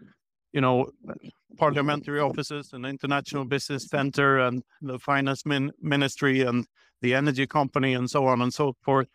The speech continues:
during, during the weekdays. So we talked to, like, every important person on the island and came up with a basic structure for the organization going forward. And since then,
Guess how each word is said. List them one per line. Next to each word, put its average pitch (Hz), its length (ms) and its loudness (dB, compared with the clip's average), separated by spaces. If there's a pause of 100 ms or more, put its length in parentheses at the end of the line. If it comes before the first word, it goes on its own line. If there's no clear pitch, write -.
(120)
during, 135 500 0 (540)
during 147 300 2
the 139 80 2
weekdays. 131 600 -2 (200)
So 135 380 -2
we 135 100 0
talked 165 340 -2
to, 139 260 -4 (400)
like, 139 300 -8
every 135 380 -2
important 131 520 -2
person 131 360 -2
on 123 120 2
the 123 80 2
island 160 380 0 (720)
and 135 180 0
came 160 260 0
up 143 180 0
with 139 180 -2
a 131 80 -4
basic 135 440 -4
structure 139 560 0
for 123 180 -2
the 127 140 2
organization 123 720 -2
going 120 320 0
forward. 123 400 0
And 135 180 0
since 160 260 -2
then, 170 320 -2